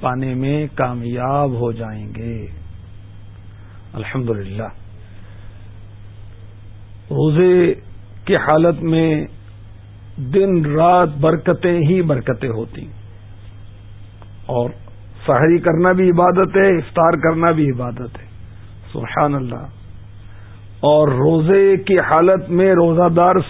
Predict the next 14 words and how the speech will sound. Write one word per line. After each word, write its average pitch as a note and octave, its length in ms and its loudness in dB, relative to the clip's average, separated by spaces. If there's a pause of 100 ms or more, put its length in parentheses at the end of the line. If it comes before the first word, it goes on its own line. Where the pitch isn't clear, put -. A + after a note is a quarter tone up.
سوئے F#3+ 240 6
تو G3+ 200 2
یہ G3+ 260 6
بھی A#3+ 240 4
عبادت D3+ 520 2
ہے، - 100 -12 (120)
تراویح F#3+ 540 6 (500)
یہ G#3 220 4
بھی A3+ 300 6
عبادت، E3 520 4 (1300)
سحری F#3+ 320 4
کے G3 120 2
انتظار G3 500 4
میں G#3+ 160 4